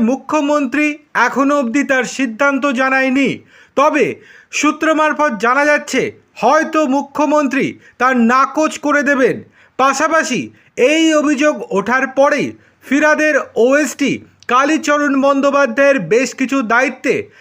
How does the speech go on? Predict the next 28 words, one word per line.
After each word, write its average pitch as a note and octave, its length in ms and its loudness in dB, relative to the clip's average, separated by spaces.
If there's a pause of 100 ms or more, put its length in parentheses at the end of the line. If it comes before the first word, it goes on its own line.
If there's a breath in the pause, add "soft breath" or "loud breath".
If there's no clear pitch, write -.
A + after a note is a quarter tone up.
(200 loud breath)
কাটছাঁট D4 500 0 (120)
করেছেন C#4+ 420 0
ফিরহাদ C#4 320 0
হাকিম। B3+ 300 -2 (400 loud breath)
জানা C#4 320 0
গিয়েছে D#4+ 380 -2 (420 soft breath)
এতদিন D4+ 540 0 (120)
মেয়রের C4+ 460 2
সঙ্গে C#4 320 -2
যারা A#3+ 300 0
দেখা A#3 380 0
করতে C#4+ 260 -2 (280)
আসতেন B3+ 360 -2 (440 soft breath)
তারা C#4 300 2
প্রথমে C#4 460 0 (160)
মেয়রের C4 460 2 (220)
ও A3 120 4 (200)
ওএসটি B3+ 600 0 (380 loud breath)
কালীচরণের C#4+ 920 0 (100)
সঙ্গে C#4 280 0 (120)
দেখা A#3+ 220 0
করে C4 260 0 (420 loud breath)
মেয়রের C#4 460 2
সঙ্গে C4+ 340 -2
সাক্ষাৎ B3+ 520 -4
করার C4 360 2
চূড়ান্ত, B3+ 360 0 (400)
মানে, A3 200 0